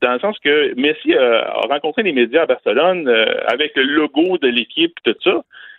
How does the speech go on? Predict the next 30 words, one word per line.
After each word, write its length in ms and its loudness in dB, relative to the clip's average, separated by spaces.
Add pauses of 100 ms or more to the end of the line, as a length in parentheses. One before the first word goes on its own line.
(240)
Mais 120 0
il 180 -6
pleure, 380 0
il 220 -6
pleure, 360 0
pleure, 260 0
pleure 280 0
parce 140 -2
que 80 -2
lui, 340 -2
tu 100 0
sais, 40 0
pour 180 2
lui, 300 -4
c'est 500 0
l'association, 840 -2
la, 260 -2
une, 160 -6 (100)
c'est 120 -2
rare 160 0
aujourd'hui 360 -4
que 120 -4
tu 180 -4
vois 160 2
un, 360 0
un, 100 0
un 160 -2
sportif, 400 -4
un 140 0
grand 200 -2